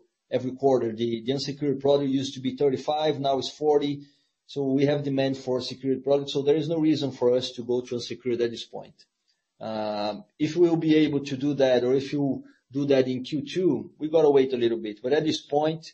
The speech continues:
the best info that we have is that we, we don't have plan to go to unsecured products, um, in short term. So Arthur, can you help with those pro-, provisions and so on?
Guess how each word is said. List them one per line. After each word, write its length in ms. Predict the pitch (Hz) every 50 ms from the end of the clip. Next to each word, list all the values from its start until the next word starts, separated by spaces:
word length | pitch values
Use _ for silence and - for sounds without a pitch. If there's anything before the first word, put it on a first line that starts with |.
| _ _ _ _ _ _ _ _ _ _
the 80 | 113 104
best 320 | 104 135 151 147 - -
info 260 | 147 147 143 - 143 143
that 160 | 139 135 127 131
we 100 | 131 120
have 360 | 127 131 139 143 151 147 - - _
is 100 | 120 113 -
that 200 | 131 127 127 123
we, 340 | 123 123 117 117 107 - -
we 120 | 117 127
don't 160 | 127 131 123
have 240 | 123 123 120 123 -
plan 240 | - 120 120 120 117
to 120 | - - 117
go 220 | 113 117 120 117 - - -
to 140 | 113 113
unsecured 580 | 117 113 - - 110 - - 113 113 107 101 _
products, 560 | 107 110 104 104 107 107 - - - - - _ _ _ _ _ _ _ 110
um, 560 | 104 101 101 101 104 101 95 101 101 101 101 - _ _ -
in 80 | 120
short 320 | 110 - - 120 110 - -
term. 240 | 104 95 101 113 _ _ _ _ _ _ _ _ _ _
So 160 | _ - 123
Arthur, 260 | 123 123 - 120 117
can 160 | 117 - 123 127
you 60 | 120
help 240 | 120 147 - 123 127
with 80 | 117
those 160 | 110 107 -
pro-, 180 | - - 117 107
provisions 520 | - - 117 104 101 113 117 113 113 104
and 120 | 110 104 101
so 180 | - 113 113
on? 140 | 117 127 127